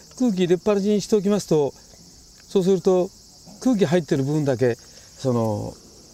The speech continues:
ケージ変化が少ない。そういうのも非常に大事ですから、これはもうこのままにしておきます。で、もう一つは、魚が今の餌でもってどうしても浮きが入らなくなる。そういう時には、ちょっと比重がある、そっちの餌に、あの、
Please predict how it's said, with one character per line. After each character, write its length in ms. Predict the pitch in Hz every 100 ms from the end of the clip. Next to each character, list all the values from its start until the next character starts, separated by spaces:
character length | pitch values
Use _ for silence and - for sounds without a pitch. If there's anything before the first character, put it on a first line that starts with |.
| - - - - -
ケ 100 | -
ー 20 |
ジ 100 | 190
変 100 | 220
化 100 | 170
が 120 | 123 104
少 200 | - 139
な 120 | 117
い。 40 |
そ 1120 | 104 - - - - - - - - - -
う 40 | 220
い 20 |
う 40 |
の 60 | 220
も 120 | 170
非 100 | 110
常 120 | 151
に 120 | 165 139
大 180 | 165
事 80 | 185
で 100 | 165
す 80 | 127
か 100 | 113
ら、 160 | 104 104 - - - - - -
こ 100 | 160
れ 60 | 165
は 60 |
も 160 | 165 139
う 40 |
こ 120 | 104
の 80 | 143
ま 100 | 135
ま 80 | 127
に 60 | 104
し 60 |
て 80 | -
お 40 |
き 80 | 101
ま 140 | 98 92
す。 420 | - - - -
で、 80 | 151
も 160 | 165
う 20 |
一 160 | 180 220
つ 120 | -
は、 160 | 139 123
魚 380 | - 160 190 196
が 180 | 196 175 - - - - -
今 220 | 208 226
の 80 | 170
餌 200 | 123 143
で 100 | 127
も 100 | 120
っ 40 | 110
て 100 | 127
ど 120 | 180
う 60 |
し 60 | 180
て 60 | 196
も 180 | 139 -
浮 100 | 135
き 120 | 131
が 120 | 147
入 180 | 139 160
ら 80 | 170
な 100 | 160
く 100 | 107
な 80 | 101
る。 60 | - -
そ 140 | 190
う 20 |
い 20 | 190
う 20 |
時 220 | 208 196
に 80 | 151
は、 180 | 113 104 - - - -
ち 80 |
ょ 20 | 254
っ 20 |
と 80 | -
比 140 | 113
重 220 | 147 180
が 100 | 175
あ 40 | 180
る、 160 | 120 - - - - - -
そ 120 | -
っ 40 | 175
ち 140 | -
の 120 | 214
餌 180 | 214 226
に、 300 | 175 113 95 -
あ 80 |
の、 240 | 110 107